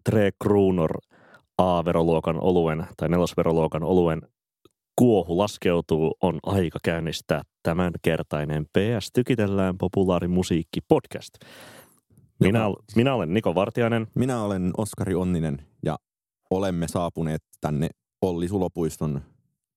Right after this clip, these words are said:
Speaker 2: Jaksomedia-studioon suoraan Katalonian lämmöstä, jossa olimme kuuntelemassa – suunnattomissa määrin popmusiikkia, kuten popmusiikkipodcastin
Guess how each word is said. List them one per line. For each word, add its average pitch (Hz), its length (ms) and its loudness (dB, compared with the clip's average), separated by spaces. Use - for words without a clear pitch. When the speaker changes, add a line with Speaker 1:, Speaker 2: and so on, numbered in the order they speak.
Speaker 2:
Jaksomedia-studioon 78 1000 -2
suoraan 80 540 -2
Katalonian 82 800 -2
lämmöstä, 80 600 -4
jossa - 300 -4
olimme 71 280 -4
kuuntelemassa – 71 680 -4
suunnattomissa 82 840 -4
määrin 69 400 -2
popmusiikkia, - 920 -4
kuten 87 300 -4
popmusiikkipodcastin 95 1080 -4